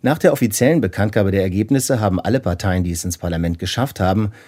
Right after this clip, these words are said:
zwei Wochen Zeit, dem Staatspräsidenten zu sagen, wen sie für das Führen einer Koalition empfehlen. Der Präsident vergibt dann den Auftrag zur Regierungsbildung,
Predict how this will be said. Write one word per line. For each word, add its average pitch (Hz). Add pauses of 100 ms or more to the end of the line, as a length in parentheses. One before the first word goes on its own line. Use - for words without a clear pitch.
(140)
zwei 120
Wochen 123
Zeit, 85
dem 71
Staatspräsidenten 98
zu 104
sagen, 98
wen 104
sie 101
für 101
das 90
Führen 95
einer 85
Koalition 90
empfehlen. 82 (640)
Der 113
Präsident 135
vergibt 123
dann 98
den 107
Auftrag 90
zur 98
Regierungsbildung, 110